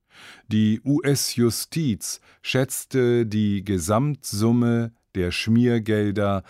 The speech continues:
auf siebenhundertfünfundachtzig Millionen Dollar,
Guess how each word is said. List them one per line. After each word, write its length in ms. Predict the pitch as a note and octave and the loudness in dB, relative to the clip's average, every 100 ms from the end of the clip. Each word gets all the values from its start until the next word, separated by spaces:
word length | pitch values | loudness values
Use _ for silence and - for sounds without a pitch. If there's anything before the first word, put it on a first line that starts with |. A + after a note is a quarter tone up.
| - - | -18 -4
auf 240 | G#2 G2+ | -4 -2
siebenhundertfünfundachtzig 2250 | - C3+ C3+ B2 G#2+ A#2+ A2+ G2+ - C#3+ C3+ G#2+ G2+ - G#2+ G#2+ - - - A2+ G2 - | -2 -2 0 0 2 2 0 -2 -2 -2 -2 -4 -6 -4 -6 -6 -12 -12 -4 -4 -4 -4
Millionen 1000 | G2+ G2 F2+ F#2+ A2+ A#2 A#2 A2+ A2+ G2+ | 0 0 0 0 2 2 0 0 0 -2
Dollar, 500 | G#2 E2+ D#2+ D#2+ E2 | -2 -2 -2 -6 -10